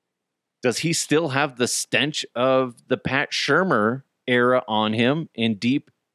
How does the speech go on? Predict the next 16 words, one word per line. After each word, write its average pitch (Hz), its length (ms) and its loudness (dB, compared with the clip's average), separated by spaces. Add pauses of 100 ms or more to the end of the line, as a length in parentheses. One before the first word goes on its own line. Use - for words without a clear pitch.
(120)
in 127 180 0
his 113 240 -2
mind, 135 640 0
is, 120 280 -2
is 123 180 -4
somehow 139 560 -2 (160)
that 123 200 -2
gonna 127 160 -2
seep - 420 -4
out 127 500 0 (500)
and 127 380 0
taint 135 500 -2 (100)
what 113 280 -2
the 131 60 -4
Broncos 131 540 0
have? 135 440 -4